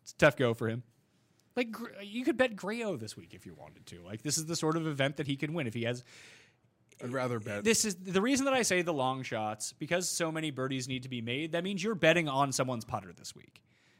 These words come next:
Speaker 1: Like, no one's going to win this event by, like, being equal with the field putting. So, if you get the guys who gain the most, like, opportunities gained,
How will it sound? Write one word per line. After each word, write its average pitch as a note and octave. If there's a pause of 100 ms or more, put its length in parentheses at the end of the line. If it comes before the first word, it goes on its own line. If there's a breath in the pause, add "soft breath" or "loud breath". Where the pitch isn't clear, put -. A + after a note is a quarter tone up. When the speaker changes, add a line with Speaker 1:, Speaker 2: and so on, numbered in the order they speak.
Speaker 1:
Like, B2
no D3+
one's A#3
going A3
to G#3+
win F3
this E3+
event C#3+
by, B2+
like, B2 (360)
being C#3
equal C3+
with A2
the A#2+
field G#2
putting. - (440 soft breath)
So, A3 (720)
if E3+
you F3
get F3+
the F3
guys F3
who E3+
gain C#3+
the D3+
most, D3+
like, C3+
opportunities C#3
gained, C3+